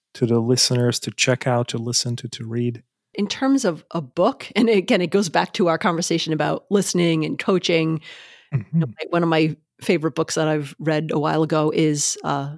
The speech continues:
Speaker 2: Seven Habits of Highly Effective People by Stephen Covey.
Speaker 1: Mm. Yeah.
Speaker 2: Um, you know, it, it's got a, a lot of great tips, kind of great life tips or productivity tips in general.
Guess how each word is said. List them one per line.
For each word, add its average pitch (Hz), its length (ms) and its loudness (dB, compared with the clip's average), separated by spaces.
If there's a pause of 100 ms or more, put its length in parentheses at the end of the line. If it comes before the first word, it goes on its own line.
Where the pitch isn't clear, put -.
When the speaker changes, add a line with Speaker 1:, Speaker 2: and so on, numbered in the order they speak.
(140)
Speaker 2:
Seven 175 320 2
Habits 160 340 2
of 156 60 -2
Highly 160 360 0
Effective - 380 -4
People 180 540 -2 (300)
by 156 100 -2
Stephen 156 400 -2
Covey. 180 480 0
Speaker 1:
Mm. 113 240 -6 (480)
Yeah. 156 140 -2
Speaker 2:
Um, 156 560 -4 (260)
you 185 80 0
know, 175 80 0
it, 180 200 2
it's 190 140 0
got 185 180 2
a, 170 100 2
a 175 60 0
lot 170 220 2
of 151 100 -6
great 185 240 0
tips, - 400 -2 (340)
kind 160 120 -10
of 151 80 -10
great 165 320 -6
life 170 340 -2
tips 220 340 2
or 170 120 2
productivity 170 640 -2
tips - 300 -2
in 170 120 0
general. 180 540 2